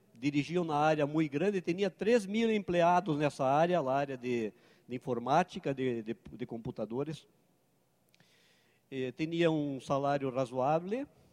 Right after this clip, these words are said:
por la noite ensinava na faculdade, pero por mais de uma vez,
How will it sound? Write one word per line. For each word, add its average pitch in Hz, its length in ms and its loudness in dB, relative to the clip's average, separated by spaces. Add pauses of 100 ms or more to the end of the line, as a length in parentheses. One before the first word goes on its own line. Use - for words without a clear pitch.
(420)
por 151 160 0
la 151 100 2
noite 160 320 0
ensinava 143 520 -4
na 131 100 -4
faculdade, 135 800 4 (1500)
pero 202 380 4
por 190 300 4
mais 202 360 2
de 185 100 -4
uma 208 220 0
vez, 147 480 0